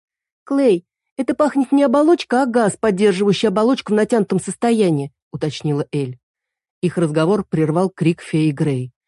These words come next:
Друзья бросились в соседнюю комнату и увидели фею Грей, которая висела под потолком на верёвке, спускающейся из большой дыры. «Сюда, сюда! Я их нашла, нашла!» —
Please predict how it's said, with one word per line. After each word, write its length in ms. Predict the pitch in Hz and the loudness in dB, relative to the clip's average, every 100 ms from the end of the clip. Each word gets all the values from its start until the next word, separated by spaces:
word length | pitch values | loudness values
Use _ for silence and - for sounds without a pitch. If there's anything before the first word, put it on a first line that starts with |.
| _ _ - | _ _ -2
Друзья 340 | 160 151 170 | 0 2 2
бросились 360 | 170 165 160 135 | 2 0 -2 -2
в 40 | |
соседнюю 400 | 165 - 170 170 | -2 0 4 2
комнату 400 | - 226 208 170 | 4 2 2 4
и 60 | 170 | 2
увидели 360 | 175 226 208 | 4 0 0
фею 280 | 185 196 185 | 2 4 4
Грей, 240 | 175 226 | 4 2
которая 300 | 214 180 185 | 0 0 2
висела 360 | 175 185 202 175 | 2 2 2 2
под 180 | 175 - | 0 -2
потолком 440 | 175 180 175 175 | -2 -2 2 4
на 60 | 160 | 4
верёвке, 440 | 160 214 233 233 | 4 4 0 -4
спускающейся 840 | - 170 - 196 202 185 208 - 185 | -4 -6 -4 0 0 0 -6 -4 -6
из 120 | 143 | -2
большой 380 | 156 135 175 160 | -2 -2 -4 -2
дыры. 480 | 156 160 143 120 - _ _ _ _ _ _ _ _ | 0 -2 -2 -6 -12 _ _ _ _ _ _ _ _
«Сюда, 500 | - - 302 339 311 | -16 -2 0 2 2
сюда! 480 | 233 - 262 320 196 _ _ | 2 0 2 2 2 _ _
Я 160 | 294 339 | 4 4
их 120 | - | 4
нашла, 440 | 359 330 359 320 | 2 4 2 2
нашла!» — 540 | 240 339 - 359 262 | 4 2 2 0 0